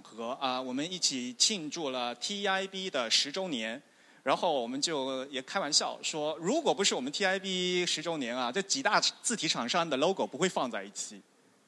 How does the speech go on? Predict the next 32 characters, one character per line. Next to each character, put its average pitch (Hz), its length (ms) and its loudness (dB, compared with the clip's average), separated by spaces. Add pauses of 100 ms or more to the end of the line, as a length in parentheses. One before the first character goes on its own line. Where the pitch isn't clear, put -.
(440)
啊。 110 240 0 (1800)
呃， 220 360 12
大 285 240 12
家 269 260 10
手 190 240 12
上 247 220 10
看 269 180 10
一 226 40 8
下， 220 240 10
呃， 185 340 12 (600)
应 311 280 4
该 302 260 12
是 277 260 6
有， 131 460 8 (140)
呃， 135 320 6
首 147 180 4
先 269 280 8
有 156 100 4
这 196 100 4
样 208 140 6 (220)
小 123 340 8
份 277 180 6
的 190 80 4
这 139 120 2
个 139 60 4
东 202 180 4
西 131 200 4
哈， 117 300 2 (380)
这 240 160 8
个 208 100 10
是 165 760 10
方 254 540 8